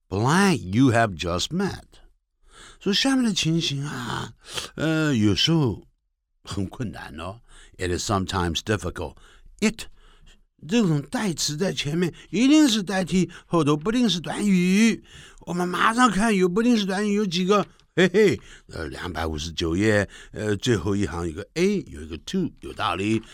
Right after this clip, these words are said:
再来看翻过来 D 这个地方，嗯，我们看一下，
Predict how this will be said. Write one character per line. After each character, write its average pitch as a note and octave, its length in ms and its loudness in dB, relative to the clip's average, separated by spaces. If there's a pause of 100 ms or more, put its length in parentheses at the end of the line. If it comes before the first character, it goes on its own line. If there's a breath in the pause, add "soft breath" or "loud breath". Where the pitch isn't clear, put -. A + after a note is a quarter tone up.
(100)
再 E3 140 -8
来 C#3 100 -2
看 C3+ 280 -2
翻 F3 240 -6
过 F#3 80 2
来 D#3 140 2
D A#3+ 380 0
这 E3 120 -4
个 D#3+ 80 -4
地 D#3+ 160 0
方， D#3 240 -2 (140)
嗯， D#3+ 1200 -2 (520 loud breath)
我 F3+ 100 -2
们 G#3 120 2
看 C3+ 300 -2
一 F2+ 80 0
下， D#2+ 300 -6